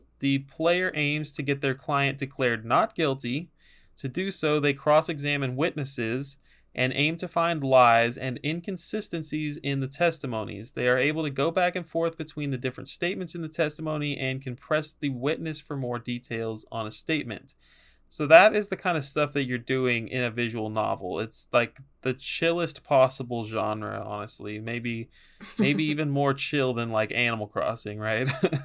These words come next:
Speaker 1: <laughs>
Speaker 2: Are there horror <laughs> visual novel games?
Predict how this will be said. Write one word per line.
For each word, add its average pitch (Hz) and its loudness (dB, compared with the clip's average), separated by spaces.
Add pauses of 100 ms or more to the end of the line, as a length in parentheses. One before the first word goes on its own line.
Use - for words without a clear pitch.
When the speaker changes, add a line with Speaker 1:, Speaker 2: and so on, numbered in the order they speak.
(220)
Speaker 1:
<laughs> - -20
Speaker 2:
Are 196 4
there 208 2
horror 208 -2 (240)
<laughs> - -18
visual 226 -2
novel 240 -10
games? 285 -12